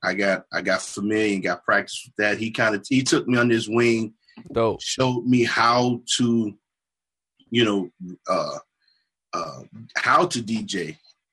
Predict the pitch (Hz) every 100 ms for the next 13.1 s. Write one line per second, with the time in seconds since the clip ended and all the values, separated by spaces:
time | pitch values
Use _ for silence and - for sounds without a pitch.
0 | - 139 127 117 - 85 _ _ - 131
1 | 127 95 92 87 _ - 90 85 85 92
2 | 95 101 98 90 98 - 98 98 110 90
3 | 90 80 85 85 _ _ _ _ - -
4 | 95 98 110 107 104 101 98 98 92 82
5 | 73 - _ _ _ _ _ - 95 110
6 | 113 104 107 98 95 110 110 104 107 101
7 | 98 98 98 98 _ _ _ _ _ _
8 | _ - 120 113 139 123 117 117 117 113
9 | - _ 107 110 107 101 110 104 107 113
10 | 117 110 107 98 95 98 98 98 95 92
11 | - 117 120 107 101 107 - - - 95
12 | 87 - - _ _ - 95 90 - -